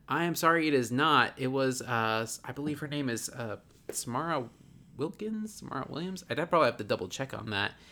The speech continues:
Uh, but, uh, she looks very much like Margot Robbie. But it's a movie about this, uh, this bride who marries into this rich family,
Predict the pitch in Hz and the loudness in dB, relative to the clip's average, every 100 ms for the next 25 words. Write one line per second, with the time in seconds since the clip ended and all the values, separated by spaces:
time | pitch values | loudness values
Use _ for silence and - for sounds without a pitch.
0 | - - - - 113 104 107 107 110 107 | -20 -20 -20 -4 0 2 2 2 2 2
1 | - 120 101 - 214 196 170 170 165 170 | 0 -2 -2 -4 -2 -2 0 0 2 0
2 | 151 120 113 113 107 107 107 123 117 135 | -2 0 2 4 2 2 0 2 2 2
3 | 143 131 170 165 117 117 123 120 123 120 | 2 2 2 2 4 4 4 4 -2 -8
4 | - 117 101 104 107 - 127 117 - 127 | -6 -2 0 2 0 -4 -10 -8 0 2
5 | 156 156 107 117 113 113 120 117 117 113 | 2 0 -2 -2 0 0 0 -2 -4 -6
6 | 104 104 101 110 180 202 - 117 165 175 | -6 -6 -10 -4 -4 -4 -6 -2 0 0
7 | 107 98 104 | -2 -6 -10